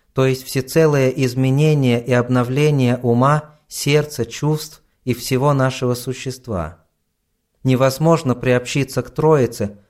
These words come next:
пока ум не сделается просветленным и преображенным. Учение о Троице не является изобретением богословов. Это богооткровенная истина. В момент крещения Иисуса Христа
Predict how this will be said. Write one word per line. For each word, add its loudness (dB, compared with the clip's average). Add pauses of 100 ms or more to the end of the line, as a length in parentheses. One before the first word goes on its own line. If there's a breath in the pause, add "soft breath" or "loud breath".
пока -2
ум 2
не 2
сделается -2
просветленным -2
и -6
преображенным. -4 (920)
Учение 2
о 0
Троице 0
не 2
является 0
изобретением 0
богословов. -6 (320)
Это 0
богооткровенная 0
истина. -6 (800)
В -18
момент 2
крещения 0
Иисуса -2
Христа -2